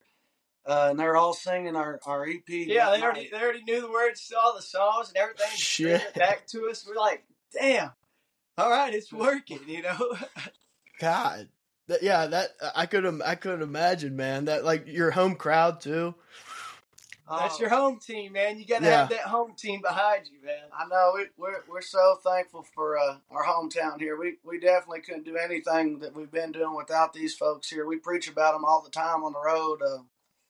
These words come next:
Speaker 1: it's just been awesome to watch this thing grow with 'em.
Speaker 3: Yeah. So, um,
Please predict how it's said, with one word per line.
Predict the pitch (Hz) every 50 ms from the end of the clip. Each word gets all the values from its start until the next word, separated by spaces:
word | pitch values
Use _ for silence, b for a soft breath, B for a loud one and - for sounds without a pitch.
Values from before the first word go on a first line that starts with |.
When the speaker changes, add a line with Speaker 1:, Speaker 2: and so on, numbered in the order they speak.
| _ _ -
Speaker 1:
it's | - 151 147
just | 165 160 139 139
been | 156 160 151 143 139 -
awesome | - 147 151 156 156 151 - - 139 135 127
to | 131 135
watch | 131 139 143 147 147
this | - 147 135 -
thing | 151 147 151 147
grow | 139 147 147 151 147 147
with | 147 139 127
'em. | 127 123 - _ _ _ _ _ _ _ _ _ _ _ _ _ _ _ - -
Speaker 3:
Yeah. | - 147 170 214 220 165 117 - - _ _ _ -
So, | - - 202 208 208 208 190 117 - -
um, | 160 185 180 175 175 175 165 -